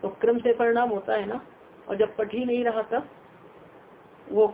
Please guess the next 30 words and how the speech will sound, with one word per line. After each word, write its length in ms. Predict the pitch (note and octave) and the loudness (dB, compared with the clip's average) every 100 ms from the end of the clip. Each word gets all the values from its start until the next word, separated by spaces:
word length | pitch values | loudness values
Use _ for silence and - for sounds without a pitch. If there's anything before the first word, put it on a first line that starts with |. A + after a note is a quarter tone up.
| - | 0
वो 120 | G#3+ | -2
क्रम 280 | G#3+ A3+ A#3 | 0 0 0
लब्ध 300 | G#3+ B3 A3+ | 2 2 0
परिवसान 520 | G#3 F#3+ F3 E3 D#3+ | -4 -4 -4 -6 -10
हो 100 | D#3+ | -10
गया। 240 | - - - - - - - - - - - - - - - - - | -10 -12 -16 -20 -20 -20 -20 -20 -20 -20 -20 -20 -20 -20 -20 -14 -6
फिर 460 | B3+ C4 C4 C4 B3+ | -2 0 2 0 2
क्या 120 | A#3+ | 4
हुआ, 300 | B3 A3 A3+ | 4 4 0
दूसरी 420 | G#3 A#3+ A#3 B3 | -2 -8 -6 -2
अवस्था 420 | A#3 A#3 - A3 | 2 0 -2 -6
खंडपट 520 | - G3 G#3 G#3 A3+ G#3 | -4 -6 -4 -2 -2 2
हो 120 | G#3+ | 0
गया, 280 | G3+ G#3 G3 - - - - - - - - | 0 -6 -12 -20 -20 -20 -20 -20 -20 -8 -2
तब 160 | A#3+ - | -2 0
फिर 140 | A#3 | -2
क्या 180 | - A3 | 0 -2
है 80 | G#3 | -2
कि 80 | F#3+ | -6
खंडपट 440 | F#3 F#3 F#3 G3 | -8 -8 -8 -8
में 160 | G#3 G3+ | -6 -6
क्रम 200 | G3+ G3+ | -8 -8
चलेगा 420 | - F#2+ G2 - - - - - - - - - - - - - - | -8 -10 -10 -18 -20 -20 -20 -20 -20 -20 -20 -20 -20 -20 -20 -20 -10
और 80 | F#3 | -8
खंडपट 500 | - G3 G#3+ G3+ G3+ | -8 -8 -6 -4 -4
भी 160 | G3 A3 | -6 -12
खत्म 280 | G3+ G#3 G3+ | -10 -8 -6
हो 160 | F#3+ | -6
गया, 220 | F#3 F#3+ | -6 -8
तो 300 | F#3 - - | -10 -14 -16